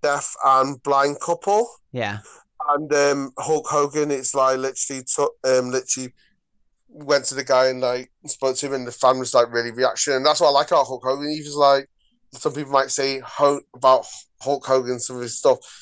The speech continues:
Speaker 1: he actually does care about his fans, and
Speaker 2: Yeah,
Speaker 1: he's
Speaker 2: yeah.
Speaker 1: a genuine guy. But I, if you get a chance to on YouTube, I would, um, say I'd recommend that people should watch it. It's, um,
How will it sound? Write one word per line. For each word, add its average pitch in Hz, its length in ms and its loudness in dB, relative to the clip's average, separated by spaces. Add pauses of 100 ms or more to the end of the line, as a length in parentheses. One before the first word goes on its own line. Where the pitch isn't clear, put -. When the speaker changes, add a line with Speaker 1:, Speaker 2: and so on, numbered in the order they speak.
(140)
Speaker 1:
he 139 80 4
actually 151 260 2
does 147 180 4
care 131 200 2
about 127 200 4
his - 140 -4
fans, 131 320 -2
and 120 180 0
Speaker 2:
Yeah, 247 100 -2
Speaker 1:
he's 147 100 -2
Speaker 2:
yeah. 175 240 -2 (500)
Speaker 1:
a - 20 2
genuine 135 260 0
guy. 151 200 6
But 165 100 4
I, 175 260 8
if 160 160 -4
you 160 60 -6
get 170 160 4
a - 20 -14
chance 156 320 0
to 143 160 -2 (380)
on 127 120 2
YouTube, 139 420 2
I 120 100 10
would, 123 160 4
um, 123 300 4
say 127 420 2
I'd 135 200 0
recommend 135 340 -2
that 127 120 -2
people 131 300 -8
should - 180 -4
watch 147 280 2
it. 139 160 -4
It's, - 180 -4 (180)
um, 120 300 4